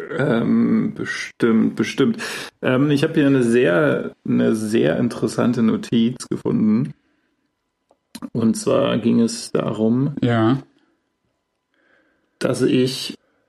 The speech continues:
Speaker 1: Schwierigkeiten habe, Spannbettlaken richtig <laughs> zusammenzulegen.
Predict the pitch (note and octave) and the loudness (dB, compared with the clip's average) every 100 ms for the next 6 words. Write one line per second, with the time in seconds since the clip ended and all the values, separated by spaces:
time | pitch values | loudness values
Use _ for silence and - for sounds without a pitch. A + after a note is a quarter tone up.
0 | _ _ _ _ _ _ _ _ _ _ | _ _ _ _ _ _ _ _ _ _
1 | - - - C#3 E3 G3+ E3+ - B2 B2 | -10 -6 -2 2 2 2 0 0 0 0
2 | G2+ A2+ - - - - _ _ _ _ | -2 0 0 0 0 -6 _ _ _ _
3 | _ _ - - - - - - G#3 A3 | _ _ -14 -10 -8 -8 -6 -2 2 2
4 | C#3 - C3+ B2+ B2 A#2 B2 A#2 A#2 - | 2 0 0 0 -2 -2 -2 -2 -4 -4
5 | - - - - - G3 C#3 A2+ - C3 | -8 -8 -6 -4 -2 -2 -2 -4 -2 -2
6 | - C#3 C#3 C#3+ C3+ C3+ | 0 -2 -2 -2 -2 -2